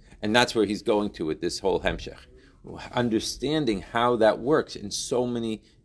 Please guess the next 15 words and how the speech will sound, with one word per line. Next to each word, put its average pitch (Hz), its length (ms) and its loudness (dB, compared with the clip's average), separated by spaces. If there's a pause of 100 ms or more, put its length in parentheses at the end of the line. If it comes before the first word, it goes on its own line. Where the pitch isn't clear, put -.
different 110 400 0
parts 123 400 2
of 95 320 -6
the 101 80 -4
way 98 140 2
we 92 100 -4
live. - 380 0 (1500)
Getting 127 380 4
to, 120 160 -2
getting 127 500 0
to - 100 -10
know 113 180 2
those 104 220 4
gray 95 320 0
areas. - 580 -6